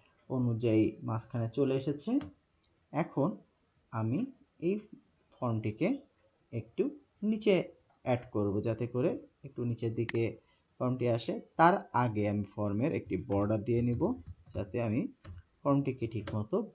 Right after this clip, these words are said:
বুঝতে পারি যে ফর্মের বর্ডারটি কতটুকু জায়গা জুড়ে রয়েছে। দেখুন, আমাদের ফর্মের বর্ডারটি এতটুকু জায়গা জুড়ে রয়েছে। এখন আমি একটি হাইট দেই ফর্মের।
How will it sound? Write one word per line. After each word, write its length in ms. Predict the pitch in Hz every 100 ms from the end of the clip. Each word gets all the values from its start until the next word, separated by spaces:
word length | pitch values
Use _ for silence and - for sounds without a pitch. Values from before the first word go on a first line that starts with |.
| -
বুঝতে 400 | 165 160 - 123
পারি 320 | 95 90 87 - - _ _ _ - - _ - - - -
যে 240 | 127 160 277 - _ _ _ _ -
ফর্মের 520 | 117 104 113 208 254 _ _ 107
বর্ডারটি 560 | 104 101 - - 226 277 - - - - _ _
কতটুকু 500 | 202 190 180 165 160
জায়গা 360 | 131 123 110 110
জুড়ে 300 | 110 107 107
রয়েছে। 420 | 107 110 - 190 262 - _ _ _ _
দেখুন, 200 | 190 170
আমাদের 300 | 156 147 143
ফর্মের 380 | 139 131 127 123
বর্ডারটি 560 | 120 117 117 113 185 208 -
এতটুকু 400 | 117 - 117 117
জায়গা 300 | 110 110 113
জুড়ে 320 | 117 113 110
রয়েছে। 480 | 113 117 - 196 277 _ _ _ _ _ -
এখন 400 | 139 - 127 226 - _ _ - - _ _ _ _ _ _ _ -
আমি 300 | 131 117 120
একটি 600 | 117 - - 127 120 113 -
হাইট 380 | 123 110 113 107
দেই 180 | 117 120
ফর্মের। 480 | - 107 104 123